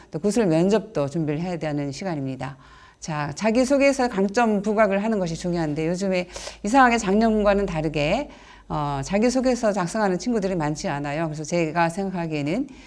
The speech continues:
자기소개서 쓰는 전형이 올해 경쟁률이 낮지 않을까 그런 생각을 해봅니다. 자,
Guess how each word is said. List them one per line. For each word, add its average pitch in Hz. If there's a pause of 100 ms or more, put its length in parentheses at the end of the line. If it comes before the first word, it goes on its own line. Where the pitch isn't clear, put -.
(320)
자기소개서 208
쓰는 214
전형이 175
올해 151
경쟁률이 160
낮지 -
않을까 165
그런 156
생각을 147
해봅니다. 143 (840)
자, 180